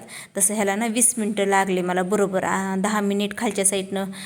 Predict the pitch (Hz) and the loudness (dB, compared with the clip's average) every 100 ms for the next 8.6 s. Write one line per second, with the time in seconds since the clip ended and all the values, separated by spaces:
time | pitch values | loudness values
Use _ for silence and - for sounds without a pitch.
0 | - - 180 185 190 196 196 196 196 185 | -16 -12 -6 -4 -2 -2 -2 0 0 0
1 | 185 220 262 285 180 190 185 185 214 214 | 0 -2 -4 -4 -4 -4 -2 0 0 0
2 | 208 240 277 247 - 196 185 180 233 247 | -4 -2 0 0 0 -2 -2 -4 -4 -2
3 | 240 214 196 190 170 - - - - 190 | -2 0 -2 -4 -8 -10 -16 -14 -6 -2
4 | 190 190 196 185 226 196 - 226 226 214 | 0 0 0 0 -2 -2 -2 0 2 2
5 | 202 185 190 208 190 220 214 202 190 202 | 2 0 0 0 0 2 2 0 0 -2
6 | 196 226 196 214 190 - - - 185 185 | 0 0 0 -2 -4 -12 -12 -6 -4 -2
7 | 214 202 190 185 185 180 190 190 196 196 | 0 0 0 0 -2 -2 -2 0 0 0
8 | 208 - 180 180 240 | 0 -2 -4 -4 -6